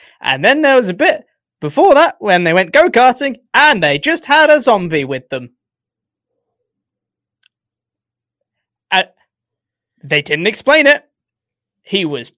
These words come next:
just there. It was a referee who was a zombie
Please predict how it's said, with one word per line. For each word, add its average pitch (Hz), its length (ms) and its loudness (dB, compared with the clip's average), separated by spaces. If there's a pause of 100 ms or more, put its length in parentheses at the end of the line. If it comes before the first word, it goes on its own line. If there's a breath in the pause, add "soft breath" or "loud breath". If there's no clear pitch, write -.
just - 380 0
there. 165 500 2 (880)
It 160 80 -16
was 139 100 -12
a 156 60 -8
referee 277 720 -2 (680)
who 170 140 -4
was 160 180 -4
a 165 80 -4
zombie 240 560 0